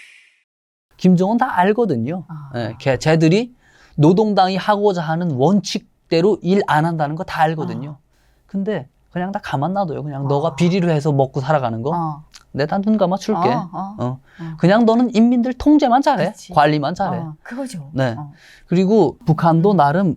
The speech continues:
Speaker 1: 그 김정은이 가지고 있는 권력을,
Speaker 2: 음.
Speaker 1: 권력을 좀 분배했어요.
Speaker 2: 아하.
Speaker 1: "너네가 그 분배한 개선만 넘지 마라.
Speaker 2: 아.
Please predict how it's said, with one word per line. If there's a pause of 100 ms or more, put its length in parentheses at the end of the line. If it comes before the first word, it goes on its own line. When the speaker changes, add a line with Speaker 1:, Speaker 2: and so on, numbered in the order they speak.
(140)
Speaker 1:
그
김정은이
가지고
있는
권력을, (140)
Speaker 2:
음. (100)
Speaker 1:
권력을
좀
분배했어요. (180)
Speaker 2:
아하.
Speaker 1:
"너네가
그 (100)
분배한
개선만
넘지
마라.
Speaker 2:
아.